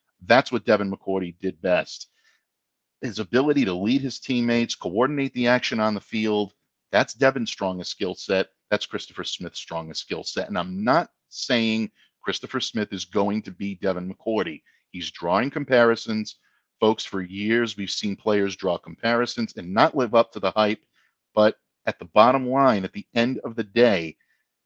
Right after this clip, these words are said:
you need guys that project in that mold. And Christopher Smith has the football I Q and the poise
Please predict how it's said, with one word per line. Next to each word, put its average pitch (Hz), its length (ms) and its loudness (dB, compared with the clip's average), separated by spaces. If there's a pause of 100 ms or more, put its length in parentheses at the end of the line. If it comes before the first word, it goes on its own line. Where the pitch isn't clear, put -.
you 101 180 -2
need 107 320 -2
guys 98 300 4
that - 180 -6
project 101 580 0
in 104 260 -2 (140)
that 95 240 0
mold. 95 540 0 (320)
And 117 100 -16
Christopher 104 360 -8
Smith - 280 -8
has 95 180 -6
the 90 80 -20
football 110 480 0
I 101 140 -2
Q 117 540 -4
and 113 120 -2
the 139 60 -8
poise 113 640 0